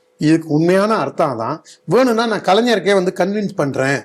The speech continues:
அப்படின்னு. உடனே அப்புறம் இந்த எல் ஜியும் அதை சிரிச்சுக்கிட்டே கலைஞர்கிட்ட, "நான் ராஜாட்ட சொன்னேன், அவர் வந்து உங்களுக்கு வந்து விளக்கம் கொடுக்குறேன்னாரு"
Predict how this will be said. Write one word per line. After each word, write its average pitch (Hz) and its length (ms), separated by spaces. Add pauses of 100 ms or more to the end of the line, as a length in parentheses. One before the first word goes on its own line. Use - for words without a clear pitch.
(600)
அப்படின்னு. 165 240
உடனே 170 140
அப்புறம் 190 320
இந்த 156 140
எல் 151 280
ஜியும் 202 240
அதை 180 140
சிரிச்சுக்கிட்டே 196 720
கலைஞர்கிட்ட, 156 540 (380)
"நான் 135 220
ராஜாட்ட 196 400
சொன்னேன், 147 640 (260)
அவர் 151 220
வந்து 180 200
உங்களுக்கு 180 340
வந்து 185 180
விளக்கம் 190 400
கொடுக்குறேன்னாரு" 135 720